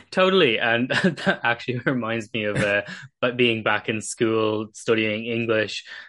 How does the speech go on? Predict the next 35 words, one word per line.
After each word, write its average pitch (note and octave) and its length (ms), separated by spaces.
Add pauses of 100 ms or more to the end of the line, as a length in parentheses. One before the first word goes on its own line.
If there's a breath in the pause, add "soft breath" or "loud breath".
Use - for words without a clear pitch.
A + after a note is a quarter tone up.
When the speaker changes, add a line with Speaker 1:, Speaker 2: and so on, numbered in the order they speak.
Speaker 1:
when G#2 300 (220)
we C3 140
were G#2 100
studying G#2 400
some G#2 320
poem G#2+ 380
for A2+ 100
English G#2+ 400
class. G#2 460 (280 loud breath)
And, A2 200
Speaker 2:
Mm. - 20
Speaker 1:
like, G#2 440 (260)
there A2+ 160
was, G#2+ 160
like, G#2+ 260 (120)
whatever A#2 500
word B2 340
was A#2 180
in A#2 180
there A2+ 420
was A2+ 180
just - 300
orange. A2+ 580 (220 loud breath)
And, A#2 160
like, A#2 280 (260 soft breath)
we C3+ 160
were C3+ 140
all, C3 360
like, C3+ 280
you C#3 60
know, B2 300
the C3 80
class B2+ 380
was, C3+ 120
like, C3 260